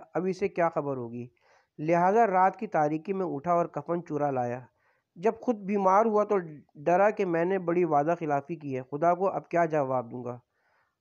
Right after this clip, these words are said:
अपने बेटों को बुलाया और वसीयत की कि मुझसे एक गुनाह अजीम सरजद हुआ है,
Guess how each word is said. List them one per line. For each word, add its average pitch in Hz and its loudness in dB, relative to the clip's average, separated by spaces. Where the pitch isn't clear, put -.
अपने 233 2
बेटों 180 2
को 226 2
बुलाया 190 4
और 170 -2
वसीयत 190 -2
की 196 -8
कि 185 0
मुझसे 170 -2
एक 170 -2
गुनाह 151 0
अजीम 151 -4
सरजद 151 -2
हुआ 131 -4
है, 117 -8